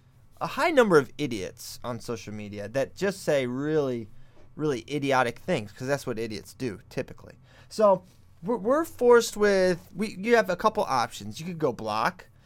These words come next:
okay? You can go mute, or you can just deal with it and take it all in and just bask in it. And Willie and I really, we have strong disagreements on how to handle, um, morons.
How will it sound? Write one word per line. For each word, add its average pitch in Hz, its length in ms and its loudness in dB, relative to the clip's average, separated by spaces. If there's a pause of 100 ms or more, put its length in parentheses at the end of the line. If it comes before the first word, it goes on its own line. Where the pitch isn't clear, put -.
(220)
okay? 143 280 0
You 151 120 -2
can 143 200 -6
go 127 240 4
mute, 147 400 4
or 180 80 6
you 214 140 4
can 208 160 2
just 170 200 -2 (180)
deal 156 280 6
with 123 160 2
it 113 80 -6
and 117 100 -12
take 151 240 -4
it 143 80 0
all 135 240 0
in 113 160 -6
and 110 140 -8
just - 180 -14
bask 120 400 -4
in 90 100 -14
it. 87 100 -16 (460)
And 180 440 2
Willie 392 180 8
and 311 80 4
I 233 140 8
really, 208 500 2
we 170 140 -4
have 247 120 2
strong 185 440 0
disagreements 143 720 -8
on 120 260 -8
how 131 180 -4
to 131 80 -4
handle, 123 560 -6 (380)
um, 113 500 -2
morons. 117 680 -2